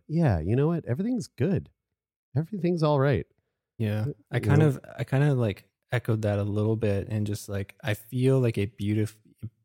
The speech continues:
Speaker 2: it beautifully captures the monotony of everyday life,
Speaker 1: Mm.
Speaker 2: but also just, like,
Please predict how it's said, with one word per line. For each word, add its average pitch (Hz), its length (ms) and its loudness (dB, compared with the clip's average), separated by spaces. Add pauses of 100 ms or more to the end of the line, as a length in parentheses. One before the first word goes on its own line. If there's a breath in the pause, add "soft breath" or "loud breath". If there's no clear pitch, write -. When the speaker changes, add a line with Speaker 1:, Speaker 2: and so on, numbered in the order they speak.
(400)
Speaker 2:
it 120 200 -2
beautifully 135 680 4 (560)
captures 107 640 -4
the 113 80 -4
monotony 104 800 -2
of 117 200 -4
everyday 113 460 0
life, 110 600 -6 (100)
Speaker 1:
Mm. 87 300 0 (320)
Speaker 2:
but 135 100 6
also 147 280 2
just, 185 200 0
like, 160 140 -4